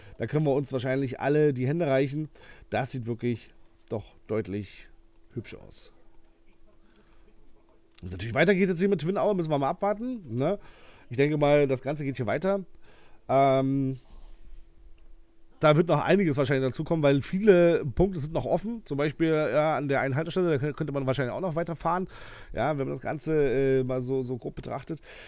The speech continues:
Ja, sonst, äh, wie gesagt, haben wir am Hauptbahnhof noch ordentlich, äh, Potenzial, wo es weitergehen könnte. Am, äh, Haupt-, äh, nee, hier am Betriebshof, ne,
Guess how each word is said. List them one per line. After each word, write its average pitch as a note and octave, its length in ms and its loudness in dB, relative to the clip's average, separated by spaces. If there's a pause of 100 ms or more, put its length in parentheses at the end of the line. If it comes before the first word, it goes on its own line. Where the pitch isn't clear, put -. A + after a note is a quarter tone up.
(280)
Ja, B2+ 480 2
sonst, C#3 400 -4
äh, C3+ 240 4
wie C3+ 60 -4
gesagt, C3+ 420 -4
haben C#3 220 -2
wir C3+ 180 0
am A#2 140 -2
Hauptbahnhof E3 580 0
noch C#3+ 360 0 (320)
ordentlich, C#3 520 -2
äh, B2+ 80 -2
Potenzial, C#3+ 600 -2
wo C#3+ 100 -2
es - 180 -8 (760)
weitergehen C#3+ 680 0
könnte. D3+ 420 -2 (500)
Am, C3+ 420 2
äh, B2 240 0
Haupt-, D#3 340 -4
äh, C3 220 6
nee, C3 200 0
hier B2 220 -2
am B2+ 140 -2
Betriebshof, D#3 720 -2
ne, C#3+ 280 0